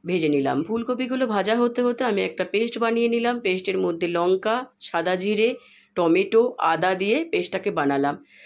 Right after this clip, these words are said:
পেস্ট হতে হতে আমি ফুলকপিগুলো ভে-, ভাজা হয়ে গেছে, ফুলকপিগুলোকে আমি তুলে নিলাম। তারপর আমি কড়াইয়ের মধ্যে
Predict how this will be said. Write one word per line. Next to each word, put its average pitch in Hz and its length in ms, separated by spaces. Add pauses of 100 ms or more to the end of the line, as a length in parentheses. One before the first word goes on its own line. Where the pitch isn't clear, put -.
(200)
পেস্ট 262 300
হতে 285 240
হতে 285 260
আমি 220 240 (560)
ফুলকপিগুলো 220 580
ভে-, 202 220 (120)
ভাজা 190 300
হয়ে 233 220
গেছে, 247 280
ফুলকপিগুলোকে 208 680
আমি 254 160
তুলে 170 280
নিলাম। 156 400 (560)
তারপর 208 420
আমি 247 340 (800)
কড়াইয়ের 196 380
মধ্যে 196 580